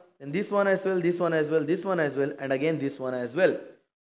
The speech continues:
All of them will be forming the purple, co-, green color. All of them will be forming the green color,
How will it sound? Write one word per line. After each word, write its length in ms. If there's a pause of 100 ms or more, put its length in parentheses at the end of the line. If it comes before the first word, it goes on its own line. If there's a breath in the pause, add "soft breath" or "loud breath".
(100)
All 220
of 160
them 160
will 100
be 120
forming 380
the 100
purple, 420
co-, 200
green 360
color. 500 (320)
All 140
of 140
them 140
will 100
be 100
forming 400
the 240 (320)
green 300
color, 400